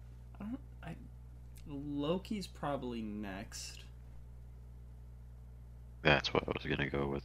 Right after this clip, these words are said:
Speaker 2: as well.
Speaker 1: And then Falcon Winter Soldier, and then
Speaker 2: Or that gets a little bit
Speaker 1: WandaVision. Uh,
Speaker 2: Okay.
Speaker 1: hon-,
Speaker 2: For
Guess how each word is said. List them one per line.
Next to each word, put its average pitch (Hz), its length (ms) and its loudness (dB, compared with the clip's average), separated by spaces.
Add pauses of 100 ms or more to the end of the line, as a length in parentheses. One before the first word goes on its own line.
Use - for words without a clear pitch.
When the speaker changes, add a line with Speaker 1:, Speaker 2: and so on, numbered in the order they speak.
Speaker 2:
as - 180 2
well. 71 180 4 (1120)
Speaker 1:
And 123 160 -2
then 110 120 -2
Falcon 110 500 -2
Winter 101 200 -4
Soldier, 90 440 -4
and 87 160 -4
then - 100 4
Speaker 2:
Or - 60 8
that 123 260 12
gets 110 220 12
a 98 40 12
little 80 220 12
bit 85 200 12
Speaker 1:
WandaVision. - 40 -2 (2250)
Uh, 69 200 -4
Speaker 2:
Okay. - 200 8
Speaker 1:
hon-, 175 80 8
Speaker 2:
For - 40 -6